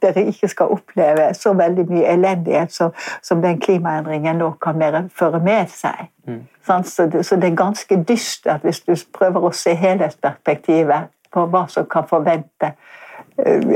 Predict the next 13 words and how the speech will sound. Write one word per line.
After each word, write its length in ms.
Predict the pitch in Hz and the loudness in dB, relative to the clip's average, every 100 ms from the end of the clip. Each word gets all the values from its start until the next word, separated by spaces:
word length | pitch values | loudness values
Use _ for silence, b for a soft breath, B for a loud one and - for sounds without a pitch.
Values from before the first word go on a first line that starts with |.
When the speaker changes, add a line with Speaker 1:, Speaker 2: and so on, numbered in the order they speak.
| 175 | 2
Speaker 1:
eller 180 | 165 165 - | 2 0 0
på, 80 | |
de, 320 | 175 175 175 170 | -2 2 0 2
hva 320 | 185 180 180 | 2 2 0
de 120 | 175 | 0
kan 160 | 170 160 | 0 2
vente 320 | 170 170 180 | 0 0 -2
seg, 160 | 175 160 | 0 2
de 160 | 175 | 0
som 160 | 175 175 | 0 0
kommer 320 | 170 151 160 | 0 0 0
etter 320 | 175 - 156 | -2 -2 -2
oss. 320 | - 160 - | -2 -4 -10